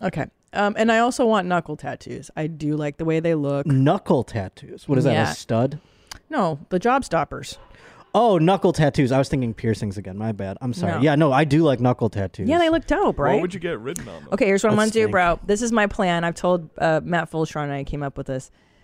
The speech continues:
Speaker 1: When I get so wealthy, this is my dream. One day I'm gonna make so much money, I have so many millions of dollars that I'll have fuck you money,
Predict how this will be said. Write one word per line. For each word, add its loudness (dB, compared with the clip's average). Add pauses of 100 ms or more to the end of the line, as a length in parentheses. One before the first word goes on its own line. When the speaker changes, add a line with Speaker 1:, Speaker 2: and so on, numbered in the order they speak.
(800)
Speaker 1:
When 0
I 4
get -2
so 0
wealthy, 0
this -12
is -2
my -2
dream. -6
One -2
day 2
I'm 2
gonna 0
make -6
so -4
much -2
money, -8
I -10
have -12
so -8
many -2
millions -4
of -6
dollars -2
that -4
I'll 0
have -4
fuck -8
you -6
money, -6